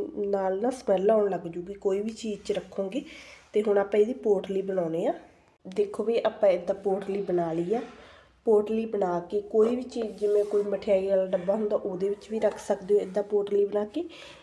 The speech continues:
ਚੀਨੀ ਵਾਲੇ ਡੱਬੇ 'ਚ ਰੱਖ ਸਕਦੇ ਹੋ ਤੁਸੀਂ। ਰੋਟੀ ਵਾਲੇ ਆਪਣਾ ਚਪਾਤੀ ਬਾਕਸ ਹੁੰਦਾ ਉਹਦੇ ਉੱਪਰ ਕੀੜੀਆਂ ਬਹੁਤ ਚੜ੍ਹ ਜਾਂਦੀਆਂ ਨੇ,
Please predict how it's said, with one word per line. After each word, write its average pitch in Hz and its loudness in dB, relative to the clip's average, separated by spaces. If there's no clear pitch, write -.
ਚੀਨੀ 214 6
ਵਾਲੇ 214 8
ਡੱਬੇ 208 2
'ਚ 208 0
ਰੱਖ 208 0
ਸਕਦੇ 208 -4
ਹੋ 220 -2
ਤੁਸੀਂ। 220 0
ਰੋਟੀ 202 4
ਵਾਲੇ 220 8
ਆਪਣਾ 208 0
ਚਪਾਤੀ 202 -4
ਬਾਕਸ 196 2
ਹੁੰਦਾ 196 4
ਉਹਦੇ 214 4
ਉੱਪਰ 220 -2
ਕੀੜੀਆਂ 196 0
ਬਹੁਤ 214 2
ਚੜ੍ਹ 175 2
ਜਾਂਦੀਆਂ 185 0
ਨੇ, 180 -2